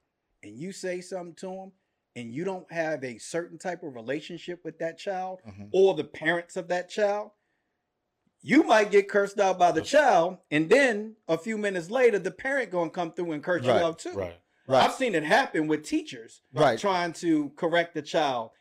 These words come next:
Speaker 1: and the child saying something, and then when the mom or the dad comes, the teacher gets
Speaker 2: Mm-hmm.
Speaker 1: it again.
Speaker 2: Mm-hmm.
Speaker 3: Yeah.
Speaker 1: Um, it's a different world. It's not like it used to be.
Speaker 3: That's
Speaker 2: Right.
Speaker 3: what
Speaker 2: So
Speaker 3: I was gonna say about the, the village now. Now it's, it's hard to,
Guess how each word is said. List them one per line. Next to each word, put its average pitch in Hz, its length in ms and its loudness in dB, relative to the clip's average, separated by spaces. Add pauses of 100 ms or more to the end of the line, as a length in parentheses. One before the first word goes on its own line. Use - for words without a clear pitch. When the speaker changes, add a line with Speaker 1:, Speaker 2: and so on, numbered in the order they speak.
(180)
Speaker 1:
and 147 140 -2
the 139 60 -6
child 160 420 2
saying 156 340 -6
something, 147 400 -8
and 143 100 -8
then 160 160 -2
when 143 120 -6
the 139 80 -6
mom 151 420 0
or 135 60 -4
the 131 120 -6
dad 151 400 2
comes, 135 460 -6 (300)
the 165 80 -2
teacher 165 340 -4
gets 147 240 -2
Speaker 2:
Mm-hmm. 131 100 -6
Speaker 1:
it 120 40 -8
again. 147 300 -4 (160)
Speaker 2:
Mm-hmm. 98 180 -10
Speaker 3:
Yeah. 101 80 -6 (160)
Speaker 1:
Um, 135 420 -4
it's 175 300 -8
a 170 40 -6
different 151 340 -6
world. 147 280 -6
It's - 140 -14
not 139 180 -4
like 135 220 -8
it 131 80 -12
used 190 240 -14
to 107 60 -16
be. 104 180 -20
Speaker 3:
That's 120 180 2
Speaker 2:
Right. 123 60 -2
Speaker 3:
what 113 80 4
Speaker 2:
So 117 60 6
Speaker 3:
I 117 60 6
was 113 120 2
gonna 98 160 -10
say 98 500 -2
about 98 380 -2
the, 90 280 -8 (100)
the 98 80 -6
village 110 440 2
now. 95 220 -4
Now 110 320 0
it's, 101 320 -6 (380)
it's - 160 -2
hard 143 340 6
to, 101 500 0